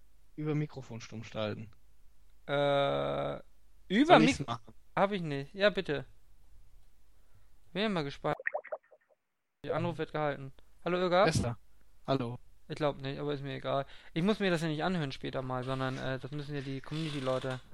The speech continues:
Speaker 2: irgendwie, ja.
Speaker 1: Das stimmt, das stimmt.
Speaker 2: Aber ich glaub, ist besser, Ögaf. Erzähl uns mal einen Witz.
Speaker 1: Ähm.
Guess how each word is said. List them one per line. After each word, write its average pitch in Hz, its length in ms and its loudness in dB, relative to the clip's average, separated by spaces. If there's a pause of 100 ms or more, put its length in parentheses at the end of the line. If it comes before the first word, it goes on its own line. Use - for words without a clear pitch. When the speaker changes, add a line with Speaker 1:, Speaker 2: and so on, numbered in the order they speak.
Speaker 2:
irgendwie, 131 380 -6
ja. 131 60 -2
Speaker 1:
Das 135 300 -2
stimmt, 110 380 -8
das - 140 -10
stimmt. 104 320 -12 (300)
Speaker 2:
Aber 294 100 10
ich 320 60 12
glaub, 254 140 8
ist 214 120 -2
besser, 156 300 4
Ögaf. 135 220 -2
Erzähl 233 220 6
uns 214 120 4
mal 190 140 2
einen 151 100 0
Witz. - 260 0 (1400)
Speaker 1:
Ähm. 117 840 -2